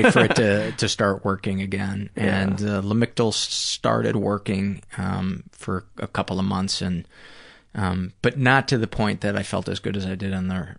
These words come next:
Speaker 1: on the mirtazapine. It was just acceptable, and that's kind of where it is now. It's, it's like, okay, I'm not suicidal, but there's no,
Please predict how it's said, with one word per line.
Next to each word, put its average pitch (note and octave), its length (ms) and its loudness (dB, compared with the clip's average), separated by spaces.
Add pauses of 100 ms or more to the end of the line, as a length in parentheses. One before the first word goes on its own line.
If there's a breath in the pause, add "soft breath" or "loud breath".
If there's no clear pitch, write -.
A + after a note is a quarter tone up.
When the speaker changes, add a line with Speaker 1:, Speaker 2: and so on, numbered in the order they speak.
Speaker 1:
on F#2+ 140 -2
the F#2+ 60 -2
mirtazapine. F#2+ 640 -2
It - 20 2
was G2 100 0
just - 220 0
acceptable, F#2+ 720 -2
and A#2+ 100 -4
that's A2 160 -4
kind G#2 160 0
of G2 60 0
where G2 220 0
it F#2+ 80 -2
is G2 160 -4
now. F#2 280 -2
It's, - 460 -2
it's - 240 0
like, F#2+ 220 -2
okay, D#3 280 0
I'm C3+ 120 2
not C#3+ 180 0
suicidal, A2+ 580 2
but A2 280 -6
there's G#2 260 -4
no, - 340 -10